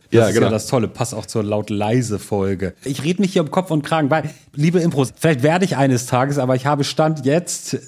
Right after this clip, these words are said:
Speaker 1: März zweitausendsechsundzwanzig, wirklich überhaupt keinen Schimmer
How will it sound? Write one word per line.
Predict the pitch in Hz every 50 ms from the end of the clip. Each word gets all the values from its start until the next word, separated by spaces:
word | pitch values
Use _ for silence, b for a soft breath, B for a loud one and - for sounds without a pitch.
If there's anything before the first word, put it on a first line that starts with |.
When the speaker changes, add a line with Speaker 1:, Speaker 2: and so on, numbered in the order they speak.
| _ -
Speaker 1:
März | 120 127 135 139 156 175 - - - - -
zweitausendsechsundzwanzig, | - - 135 139 147 143 147 147 131 131 113 139 147 - 147 135 135 - 143 135 - 143 127 - b b b
wirklich | - 123 117 127 - -
überhaupt | 120 123 113 110 151 151 - -
keinen | - - 127 117 117 117 113 110 107 - _ -
Schimmer | - - - 135 127 127 120 113 113 113